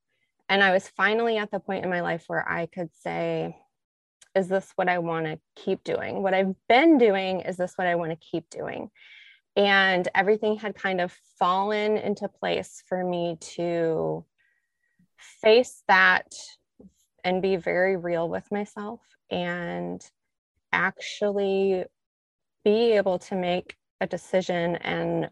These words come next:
follow through with and live out that decision, um, which I felt very fortunate to do. And it was the best <laughs> experience of my life.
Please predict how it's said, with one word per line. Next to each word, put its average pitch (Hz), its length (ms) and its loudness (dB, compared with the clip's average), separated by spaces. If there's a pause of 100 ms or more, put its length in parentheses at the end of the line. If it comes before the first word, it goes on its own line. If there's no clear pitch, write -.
follow 185 380 0
through 185 320 -2
with 165 340 0
and 165 360 -4 (200)
live 196 360 2 (100)
out 185 320 2
that - 300 -4
decision, - 720 -6 (680)
um, 170 680 -2
which 180 160 -6
I 170 100 0
felt 175 240 -4
very 170 220 0
fortunate 165 540 -6
to 175 100 -6
do. 160 360 0
And 185 200 -2
it 190 100 0
was 170 240 -2 (160)
the 175 80 2
best 165 420 -2
<laughs> 170 60 -2
experience - 720 -6
of 196 160 -4
my 175 180 -4 (120)
life. - 240 -12